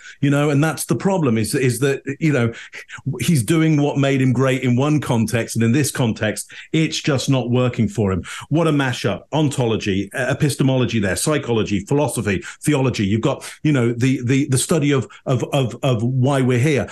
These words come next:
the study of, of how we know what we know, but it's all mashed together, in such a way that it absolutely makes no sense whatsoever. He's co-opted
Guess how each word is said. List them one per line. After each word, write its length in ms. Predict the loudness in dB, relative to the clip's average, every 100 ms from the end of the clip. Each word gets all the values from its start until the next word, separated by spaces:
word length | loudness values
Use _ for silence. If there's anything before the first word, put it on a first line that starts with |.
| -4
the 100 | -2
study 360 | 0 0 0 0
of, 200 | 0 -2
of 120 | -4 -2
how 240 | 0 2
we 280 | 2 2 2
know 260 | 2 2
what 260 | 2 0 0
we 140 | 0
know, 240 | 2 2 0
but 120 | 0
it's 140 | 0
all 160 | 0 2
mashed 440 | 2 0 -2 -4
together, 320 | -2 0 0 -2 -4 -6 -12 -4
in 140 | 0 0
such 340 | 0 0 0
a 40 |
way 280 | 0 2 2
that 140 | 2 0
it 140 | -2
absolutely 920 | -4 -6 -6 -6 -2 2 2 0 0 2
makes 600 | 2 2 -2 -4 -10 -10 -16 -10 0
no 360 | 2 4 2 0
sense 680 | 0 0 0 -2 -4 -8 -6 -2
whatsoever. 520 | -2 0 0 0 0
He's 200 | 0 -2
co-opted 800 | -2 0 0 0 -4 -2 -2 -2